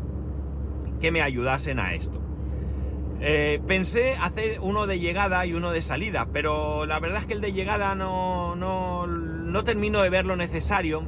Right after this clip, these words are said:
y además por las condiciones que hacen que salte el, el recordatorio, eh, tampoco sería muy interesante, ¿no? Pero he pensado,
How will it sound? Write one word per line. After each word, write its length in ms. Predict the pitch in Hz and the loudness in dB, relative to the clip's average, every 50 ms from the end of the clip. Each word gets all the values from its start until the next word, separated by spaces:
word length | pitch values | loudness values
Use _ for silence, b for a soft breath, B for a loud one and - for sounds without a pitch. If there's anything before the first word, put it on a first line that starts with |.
| - - | -4 0
y 80 | 143 | 2
además 560 | 143 139 143 143 175 180 180 180 170 - - - - - | 2 2 2 2 0 0 0 0 0 -2 -4 -4 -4 -2
por 140 | 147 139 135 | 0 0 2
las 120 | 143 139 | 0 0
condiciones 840 | - 156 139 135 135 131 135 151 180 190 196 180 156 120 107 - - - B B B B B B B - | 0 -2 -2 -2 -2 -2 -2 0 2 2 2 2 2 0 -2 -2 -4 -6 B B B B B B B -2
que 160 | - 139 139 | 0 0 2
hacen 380 | 147 165 180 - 175 151 135 104 | 2 2 2 0 0 -2 -2 0
que 100 | 127 127 | -2 -2
salte 760 | 123 156 170 170 170 151 143 147 151 147 139 123 127 123 120 | 0 2 2 2 0 0 -2 -2 -2 -2 -2 -2 0 0 0
el, 400 | 117 117 113 110 107 101 - - | 0 0 0 -2 -2 -2 -2 -4
el 240 | 120 123 123 117 110 | -4 -2 -2 -2 -2
recordatorio, 840 | 120 123 117 - 156 160 175 175 170 185 175 165 165 170 170 170 - B B B B B | -2 -2 -2 0 2 2 2 2 2 2 2 2 2 0 0 -2 -4 B B B B B
eh, 240 | - 131 139 139 135 - | -2 -2 -2 0 0 0
tampoco 380 | 160 160 156 180 196 180 190 | 0 0 2 2 2 2 0
sería 260 | - 190 175 165 170 | -2 -2 0 0 2
muy 140 | 165 160 156 | 2 2 2
interesante, 760 | 160 151 - 139 117 110 107 - 143 131 120 107 92 - 95 95 | 0 0 0 0 0 0 0 2 2 2 2 0 -2 -4 -4 -2
¿no? 160 | 113 143 - - - B B B B B B B B B - - | -2 -2 -2 -4 -4 B B B B B B B B B -2 0
Pero 200 | 175 190 202 226 | 2 2 4 2
he 60 | 208 | 2
pensado, 600 | - 208 208 190 - 208 208 202 190 185 190 190 | 0 0 0 0 2 2 4 4 4 4 2 0